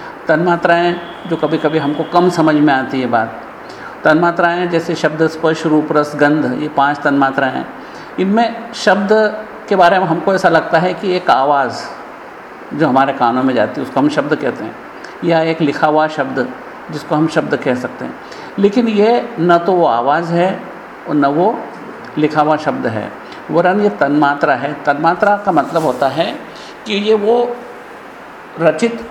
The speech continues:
शक्ति है जो समस्त श-, शब्दों का उद्भव करती है। समस्त शब्द उस शक्ति में समाहित हैं।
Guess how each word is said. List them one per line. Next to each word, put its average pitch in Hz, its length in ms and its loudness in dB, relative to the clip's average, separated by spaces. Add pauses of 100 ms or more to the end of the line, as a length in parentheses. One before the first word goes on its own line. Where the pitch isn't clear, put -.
शक्ति - 420 -2
है 123 240 -4 (920)
जो 196 400 0 (340)
समस्त 175 420 0
श-, - 420 -6
शब्दों 151 420 0
का 170 180 2
उद्भव 147 440 2
करती - 300 -4
है। - 160 -16 (640)
समस्त 190 500 0
शब्द 170 440 0 (380)
उस 202 280 0
शक्ति - 380 -2
में 170 140 0
समाहित 127 500 0
हैं। - 220 -14